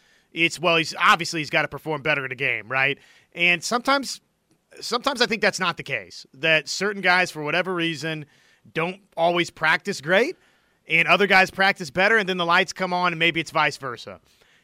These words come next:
And that, as a coach, I can understand if I was a coach, I'm not gonna probably be inclined to, it's like, "Well, I've seen this guy stink every day in practice, and I've seen the other guy play great."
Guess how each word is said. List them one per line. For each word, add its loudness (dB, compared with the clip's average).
And 2
that, 4
as 2
a -2
coach, 4
I 4
can -6
understand -2
if -6
I 4
was -8
a -8
coach, -2
I'm 0
not 4
gonna 2
probably 2
be 0
inclined -2
to, -6
it's -10
like, -2
"Well, -4
I've -2
seen -8
this -4
guy 4
stink -8
every -4
day 0
in -6
practice, -2
and -2
I've 0
seen -4
the 4
other 0
guy 4
play -2
great." -2